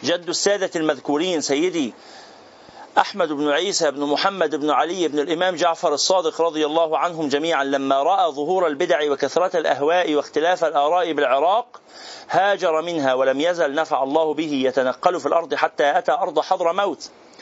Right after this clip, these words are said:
فأقام بها إلى أن توفي، فبارك الله في عاقبه، حتى اشتهر منهم الجم الغفير بالعلم والعبادة والولاية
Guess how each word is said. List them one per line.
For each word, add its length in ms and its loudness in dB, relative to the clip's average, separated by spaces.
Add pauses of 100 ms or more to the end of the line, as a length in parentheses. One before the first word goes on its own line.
(260)
فأقام 480 0
بها 300 2
إلى 160 2
أن 100 -4
توفي، 420 0
فبارك 480 0
الله 260 2
في 160 0
عاقبه، 500 -2 (420)
حتى 200 2
اشتهر 400 2
منهم 320 0
الجم 340 -2
الغفير 520 0
بالعلم 480 0
والعبادة 640 0
والولاية 500 2